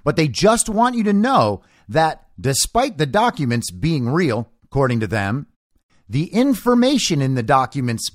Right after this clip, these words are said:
might not be real. And the way to know that the information in the documents is not real, it's because it makes the regime look bad and the war in Ukraine look like a completely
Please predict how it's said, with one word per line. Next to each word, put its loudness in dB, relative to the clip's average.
might 0
not -2
be 0
real. -6
And 2
the 4
way 0
to 2
know 2
that 0
the -2
information 0
in 0
the -2
documents -2
is -6
not 0
real, -2
it's -4
because 0
it -4
makes -2
the 0
regime 0
look -2
bad 2
and -2
the 0
war 0
in 0
Ukraine 0
look -2
like 0
a -2
completely -6